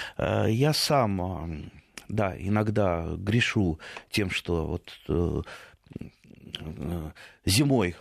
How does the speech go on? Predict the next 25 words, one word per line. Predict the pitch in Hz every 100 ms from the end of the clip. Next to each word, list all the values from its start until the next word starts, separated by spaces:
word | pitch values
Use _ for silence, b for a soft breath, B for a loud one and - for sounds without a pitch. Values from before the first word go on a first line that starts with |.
| -
кончились | 151 151 117 107 -
перцы, | 117 107 - 98 80 82 -
пошёл | 117 120
в | 98
магазин, | 98 101 98 92
купил | - 95 127 107
его, | 90
разрезаешь, | 95 98 107 104 123 113 90 85
а |
там | - 82
же | -
семян | - 107 110 98
сколько | - - 104 95 - 87 78 76 B B B B
внутри | 90 107 110 110
перца, | - 104 - 85
жалко | 82 113 117 -
же | 85 92
выбрасывать, | 101 107 120 113 95 - 78 -
а |
сам | - 101
перец | 95 110 95 -
такой | - - 101
красивый. | - 107 - - 135 110 92 85 B B B B B
Э, | 73 76 85 92 92 -
да, | 57 60 82 82 87 135 156 143